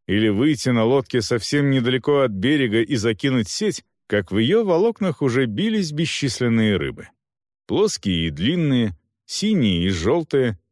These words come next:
однотонные в крапинку, с красными глазами и колючками на плавниках.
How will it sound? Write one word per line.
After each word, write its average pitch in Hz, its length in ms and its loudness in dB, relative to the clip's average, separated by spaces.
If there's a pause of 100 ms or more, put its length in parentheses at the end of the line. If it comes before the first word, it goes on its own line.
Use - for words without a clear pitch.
(180)
однотонные 127 840 0
в - 120 -10
крапинку, 147 640 -2 (360)
с - 120 -12
красными 143 480 0
глазами 127 600 0
и 135 180 -2
колючками 127 640 0
на 117 160 0
плавниках. 98 680 -4